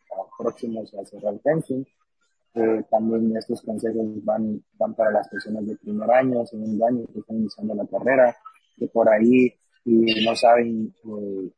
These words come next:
a qué dedicarse más adelante. Eh, la actividad de, del día viernes es un desayuno científico, lo que nosotros tenemos realizado. Este desayuno científico es justamente,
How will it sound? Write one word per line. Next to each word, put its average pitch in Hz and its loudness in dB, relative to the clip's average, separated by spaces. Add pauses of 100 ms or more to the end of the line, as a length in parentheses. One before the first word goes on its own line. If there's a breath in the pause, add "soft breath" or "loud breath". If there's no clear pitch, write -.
(100)
a 113 -4
qué 117 0
dedicarse 117 2
más 110 -6
adelante. 117 2 (460)
Eh, 104 -6 (440)
la 113 -4
actividad 113 4
de, 117 0 (120)
del 107 -6
día 113 4
viernes 151 2
es 117 -8
un 120 -4
desayuno 113 -4
científico, 131 -4
lo 120 -2
que 110 -10
nosotros 107 -10
tenemos 113 -8 (260)
realizado. 113 2 (380)
Este 123 -2
desayuno 113 -2
científico 120 -4
es 110 -8
justamente, 120 -6